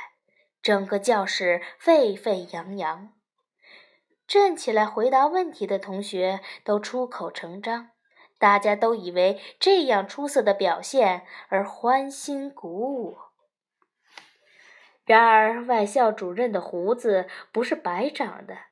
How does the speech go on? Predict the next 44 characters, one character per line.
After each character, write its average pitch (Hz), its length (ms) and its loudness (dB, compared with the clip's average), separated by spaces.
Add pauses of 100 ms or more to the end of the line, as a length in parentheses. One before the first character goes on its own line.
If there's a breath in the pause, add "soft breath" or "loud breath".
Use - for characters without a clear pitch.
(680)
那 190 200 -4
里 175 180 -10
面 175 360 -6 (260 loud breath)
蕴 208 260 0
含 185 240 -8
着 226 120 -8
很 175 420 -6
多 294 260 0
的 262 120 -2
狡 185 440 -2
猾 202 380 0
和 220 180 -16
经 226 440 -10
验。 220 320 -6 (800)
课 202 200 -2
间 208 180 -4
休 285 260 -2
息 294 180 -10
的 175 100 -8
时 170 220 -6
候， 180 260 -2 (240 loud breath)
他 294 140 -6
对 277 120 0
班 277 220 -2
主 190 120 -12
任 269 220 -2
说 175 360 -8 (960)
：“这 403 280 4
样 208 200 -8
的 175 80 -2
教 190 240 2
学 185 180 -8
方 208 240 -2
法 170 320 2 (260 loud breath)
对 220 140 4
他 214 160 -2
很 208 360 -4
有 294 160 0
启 - 240 -14
示， - 320 -6 (260 loud breath)
下 226 240 4
面 208 180 0
的 196 120 -2
课 208 320 2